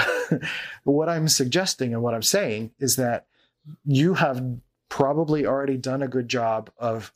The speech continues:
activating intuition and exploring different videos. But now it's time to supplement that intuition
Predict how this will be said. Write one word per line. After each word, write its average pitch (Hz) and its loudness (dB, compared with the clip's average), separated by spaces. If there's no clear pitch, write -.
activating 127 0
intuition 117 -2
and 110 -2
exploring 113 -2
different 107 -4
videos. 113 0
But 131 2
now 160 2
it's 143 -4
time 120 -2
to 143 -2
supplement 127 0
that 113 -2
intuition 110 -2